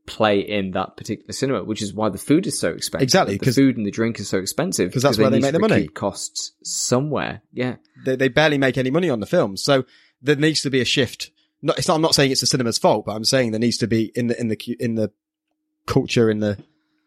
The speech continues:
Speaker 2: whatever it is.
Speaker 1: The zeitgeist.
Speaker 2: Yeah, that it needs, things need to change if people want to still go to these big, if, if, if companies are still gonna produce these big movies. But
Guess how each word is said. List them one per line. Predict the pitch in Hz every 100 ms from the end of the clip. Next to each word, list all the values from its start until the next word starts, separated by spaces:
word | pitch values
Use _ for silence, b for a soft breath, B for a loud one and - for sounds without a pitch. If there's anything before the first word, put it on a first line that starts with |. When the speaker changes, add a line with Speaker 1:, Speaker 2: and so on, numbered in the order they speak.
| _
Speaker 2:
whatever | - 107 101
it | 101
is. | 95 - -
Speaker 1:
The | 104
zeitgeist. | 101 113 139 - - 95 123
Speaker 2:
Yeah, | 127 104
that | 95 120
it | 120
needs, | 123 135 - - - 135
things | 135 127
need | 135
to | 117
change | - 123 107
if | -
people | 120 113
want | 113 -
to | -
still | - 110
go | 98 107
to | 110 101
these | 98
big, | - 101 - _ _ _ _ _ -
if, | 127 -
if, | 160 170
if | 165 -
companies | 165 127 139
are | -
still | 160
gonna | 151 143
produce | 127 165 -
these | 87
big | - 90
movies. | 107 107 71 - _ -
But | -